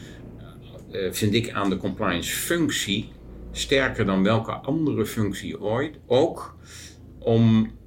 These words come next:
eh, de board te, uit te dagen. Het liefste zou ik hen als een soort hofnar willen betitelen. Alleen niet iedereen voelt zich comfortabel om de rol van de hofnar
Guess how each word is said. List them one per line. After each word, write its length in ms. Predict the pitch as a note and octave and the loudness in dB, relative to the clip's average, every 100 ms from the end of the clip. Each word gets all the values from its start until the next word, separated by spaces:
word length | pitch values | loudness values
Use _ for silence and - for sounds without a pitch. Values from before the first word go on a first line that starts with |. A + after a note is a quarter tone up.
| - - | -20 -6
eh, 260 | G2+ G2 | -2 0
de 100 | G2 | 0
board 440 | F2+ A#2 B2 A#2+ - | 2 4 4 2 -2
te, 200 | G2 - - | -4 -4 -6
uit 200 | C3+ D3+ | -4 -2
te 100 | - | -2
dagen. 420 | E2+ - - - F#2+ | -6 -8 -12 -14 -14
Het 280 | - G#2+ | -6 2
liefste 440 | A2 D#3 - - G#2 | 4 4 2 -2 0
zou 240 | A#2 A2 | 2 0
ik 60 | G#2 | 0
hen 300 | G2+ G2+ G2+ | 0 0 0
als 200 | G#2 G#2 | -2 -4
een 80 | G2+ | -4
soort 280 | A2+ G2+ A2 | -2 -2 0
hofnar 500 | E3 - G#2+ F2+ F2 | -2 0 -2 -2 2
willen 320 | G2 F2 D2+ | 4 4 0
betitelen. 540 | - - F#2+ F2+ G#2+ | -4 -4 -4 -4 -4
Alleen 300 | A2+ A2+ G#2+ | 0 2 4
niet 280 | A2+ A2+ - | 2 2 -2
iedereen 400 | B2 A#2 G#2+ G2 | 0 2 2 0
voelt 220 | F#2 A#2+ - | 0 -2 -2
zich 160 | G#2 | -6
comfortabel 720 | - G2+ - - A2+ G#2+ F#2+ F#2 | -4 -4 -6 -6 -2 0 0 -2
om 180 | F#2+ | -2
de 60 | G2 | -2
rol 300 | F#2 G#2 F#2 | 0 0 -2
van 260 | F2+ F2 D#2+ | -4 -4 -4
de 60 | |
hofnar 560 | F2+ C3 - C3 A2+ | -2 -2 -2 -4 -4